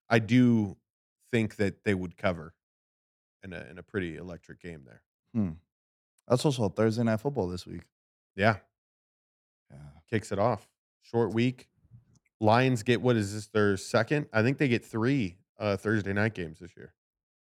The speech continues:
Speaker 2: You know, the, the thing that, yeah, 'cause they got Thanksgiving also.
Speaker 1: Mm-hmm.
Speaker 2: Yeah. That's weird that they made 'em play that many Thursday games. Uh, the one that really jumps out to me,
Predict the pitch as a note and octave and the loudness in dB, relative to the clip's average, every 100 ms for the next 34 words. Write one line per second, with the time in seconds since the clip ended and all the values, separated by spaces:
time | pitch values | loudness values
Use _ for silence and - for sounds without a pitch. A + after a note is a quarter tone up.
0 | _ _ _ _ - B2+ B2 A#2+ G#2 A2+ | _ _ _ _ 0 4 6 6 4 -2
1 | A2 A#2+ B2 A2 G2+ A#2 G2 A2 G#2+ G#2+ | -4 2 4 4 6 6 6 2 4 2
2 | G2+ G2+ - G#2 F#2+ F2+ F#2+ - E2 B2+ | 2 -4 -2 -4 -4 -4 -4 -6 -14 -10
3 | G2 G#2 G#2+ F2+ E2 D#2+ - - - G2+ | -8 -8 -8 -6 -6 -8 -12 -12 -8 0
4 | A2 F2 E2+ F2+ F2+ F2 F2 F2 F2+ E2+ | 0 0 -4 -6 -6 -6 -6 -4 -4 -6
5 | E2+ F2 F2 E2+ E2 D#2 _ _ _ _ | -10 -12 -12 -12 -14 -16 _ _ _ _
6 | _ A2 A2 G#2+ A2 G#2 - _ _ _ | _ 6 8 8 6 2 -4 _ _ _
7 | _ _ _ _ - D#3 C3+ G3+ D4+ A3 | _ _ _ _ 2 4 6 2 4 2
8 | B2 C#3+ D3 C3 B2 - A#2+ B2 C3 C#3+ | 4 2 0 0 0 4 2 2 -2 -2